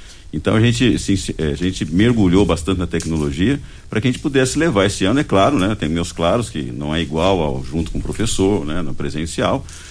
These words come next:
mas dentro do, da nova, é, é, maneira de ensinar,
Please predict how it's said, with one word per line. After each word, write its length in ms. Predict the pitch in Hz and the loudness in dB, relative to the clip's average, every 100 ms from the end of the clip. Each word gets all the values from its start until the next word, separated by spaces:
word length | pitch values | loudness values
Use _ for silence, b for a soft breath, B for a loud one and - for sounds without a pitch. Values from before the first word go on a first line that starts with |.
| B - | B 0
mas 240 | 98 82 | 2 2
dentro 340 | 76 139 - | 2 2 2
do, 160 | - 90 | -2 -2
da 160 | 78 78 | 0 2
nova, 460 | 85 127 113 78 65 - - | 4 4 4 0 -2 -12 -8
é, 160 | 71 60 - - - - | -6 -6 -10 -14 -14 -8
é, 20 | |
maneira 380 | 71 78 82 78 | -2 0 2 0
de 80 | 71 | -2
ensinar, 440 | - 71 107 139 | -4 -2 0 -2